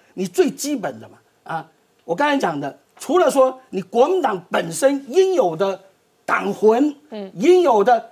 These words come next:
Speaker 1: 党的立场以外，对不对？你真的要回到本土啊！连蒋经国都想，我是，我也是台湾人，他是代表什么意义？
Speaker 2: 嗯。
Speaker 1: 就是说，任何一个政治人物，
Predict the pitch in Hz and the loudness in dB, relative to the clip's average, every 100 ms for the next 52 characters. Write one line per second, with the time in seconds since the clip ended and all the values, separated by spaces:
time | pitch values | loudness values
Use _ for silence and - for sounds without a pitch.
0 | _ 247 220 214 269 370 311 - 208 254 | _ -2 0 2 4 4 2 0 -2 -2
1 | 185 170 330 269 - _ _ _ - 285 | -8 0 0 0 -4 _ _ _ -4 -2
2 | 185 - _ _ _ 220 - 349 330 269 | -2 -6 _ _ _ -10 0 2 2 0
3 | - 208 240 214 190 214 123 117 _ _ | 0 0 0 0 -4 -4 -12 -14 _ _
4 | 190 262 294 254 196 196 302 247 226 233 | 0 0 0 -2 -4 -4 -2 0 0 -2
5 | 180 120 _ 160 175 175 208 _ _ _ | -4 -10 _ -6 -6 -6 -14 _ _ _
6 | 135 190 277 180 196 - 147 160 147 113 | -4 0 0 -2 -6 -12 -8 -8 -8 -14
7 | _ _ 294 285 269 214 180 156 160 180 | _ _ -8 -4 -4 -2 -4 -4 -12 -14
8 | 175 147 - 202 190 330 277 262 - _ | -16 -18 -16 -12 -4 -2 -2 -4 -12 _
9 | _ _ 392 427 392 277 320 269 254 339 | _ _ 0 4 4 2 0 2 2 0
10 | 269 226 240 202 240 233 | -2 -4 -2 0 0 -4